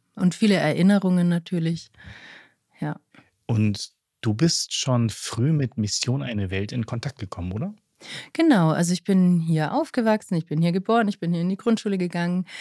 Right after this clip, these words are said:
Speaker 1: und in unseren Nachbarhäusern, äh, haben immer Familien gelebt, die mit Mission Eine Welt im Ausland waren und dann wieder nach Deutschland gekommen sind. Und deswegen habe ich auch ganz viel schon von klein auf mit Kindern gespielt, die davor in Tansania waren oder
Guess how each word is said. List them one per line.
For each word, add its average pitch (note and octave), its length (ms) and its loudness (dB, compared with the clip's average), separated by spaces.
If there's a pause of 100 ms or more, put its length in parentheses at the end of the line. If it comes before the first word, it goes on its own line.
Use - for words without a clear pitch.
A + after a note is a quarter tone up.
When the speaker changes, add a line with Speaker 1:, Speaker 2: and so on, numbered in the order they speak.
(300)
Speaker 1:
und E3+ 520 4
in D#3+ 580 6 (680)
unseren F3 300 4
Nachbarhäusern, G3+ 1040 6
äh, F3 220 4
haben F3 260 4
immer F3+ 260 4
Familien G3+ 460 6
gelebt, F#3 560 2
die F3+ 140 2
mit F3+ 240 2
Mission F3 340 0
Eine D#3 180 0
Welt D#3 160 0
im D#3+ 120 0
Ausland G3 440 0
waren F#3 280 2
und E3 120 0
dann D#3+ 200 0
wieder D#3 180 -2
nach D#3 140 -4
Deutschland G3+ 380 0
gekommen F3 360 -2
sind. E3+ 320 -2 (380)
Und E3 280 2
deswegen D#3+ 380 0
habe D3+ 120 0
ich - 180 -6
auch D3 320 -4 (280)
ganz E3 280 2
viel F3 560 2
schon E3 280 0
von D#3+ 200 -2
klein D#3 240 -2
auf C#3+ 160 -2
mit E3+ 160 -2
Kindern G#3+ 320 4
gespielt, F3+ 480 0
die E3 80 0
davor D#3+ 320 0
in D3+ 100 -2
Tansania E3 640 -2
waren D#3 340 -4
oder C#3 340 -6